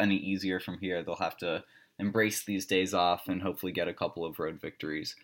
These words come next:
before they're back home Tuesday. So thanks so much for joining and listening in on the Locked On Wizards podcast. I should have said this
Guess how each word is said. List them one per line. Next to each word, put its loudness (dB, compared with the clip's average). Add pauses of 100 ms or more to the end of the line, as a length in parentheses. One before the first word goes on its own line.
(120)
before -4
they're -2
back -2
home -6
Tuesday. -4 (380)
So 4
thanks 4
so 4
much 4
for -2
joining 4
and 4
listening 4
in 4
on 4
the 4
Locked 4
On 2
Wizards -6
podcast. 4 (280)
I 2
should 4
have 6
said 0
this 0